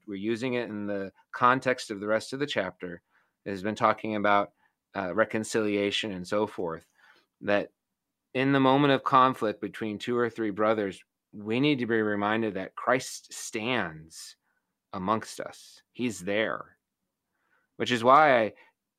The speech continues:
usually, uh, make it my practice to pray this verse before every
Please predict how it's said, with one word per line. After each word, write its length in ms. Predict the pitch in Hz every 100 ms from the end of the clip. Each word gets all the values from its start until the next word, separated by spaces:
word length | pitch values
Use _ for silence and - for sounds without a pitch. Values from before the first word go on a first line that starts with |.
| _
usually, 600 | 123 139 143 131 113 104
uh, 260 | 107 98 87 - - _ _ -
make 260 | 120 123 123
it 160 | 117
my 160 | 113 107
practice 540 | - 117 127 120 98
to 180 | - 101
pray 380 | 95 - 135 147
this 280 | 117 107 -
verse 360 | 98 98 -
before 500 | - 104 139 175 165
every 540 | 90 110 95 107 104